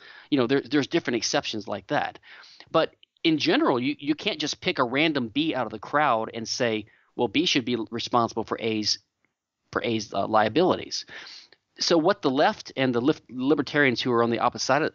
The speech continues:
uh, opposite side of this issue say is, "Well, B, uh, the shareholders are owners of the corporation,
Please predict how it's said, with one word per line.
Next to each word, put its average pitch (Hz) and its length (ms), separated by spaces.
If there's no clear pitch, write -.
uh, 123 200
opposite 120 400
side 143 260
of 117 60
this 101 140
issue - 240
say 104 260
is, 101 360
"Well, 131 400
B, 147 320
uh, 117 140
the 120 140
shareholders 143 520
are 123 120
owners 131 340
of 101 80
the 95 60
corporation, - 640